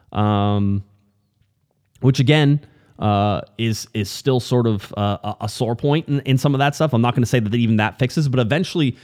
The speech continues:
something happens to where everybody's brought back together, everybody's back in the stadium, and it's just a normal game that we go to anymore.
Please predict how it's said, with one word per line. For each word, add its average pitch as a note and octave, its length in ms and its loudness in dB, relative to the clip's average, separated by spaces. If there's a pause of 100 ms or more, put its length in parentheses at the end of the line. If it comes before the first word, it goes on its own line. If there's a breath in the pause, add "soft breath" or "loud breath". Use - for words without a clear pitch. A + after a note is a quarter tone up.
(160 loud breath)
something E3+ 340 -2
happens C3 460 0
to - 80 -4
where A#2 220 2
everybody's A#2+ 380 0
brought A2+ 220 0
back A2+ 160 0
together, A2+ 280 0
everybody's G#2+ 380 0
back A2 200 0
in A2 80 -2
the G2 60 -2
stadium, G#2+ 360 2
and G2 60 2
it's F#2 100 -4
just A#2+ 160 0
a G#2 40 -2
normal G2+ 300 2
game G2+ 440 0
that G2 80 -4
we A2+ 100 0
go A2+ 140 2
to B2+ 180 0
anymore. C#3 380 0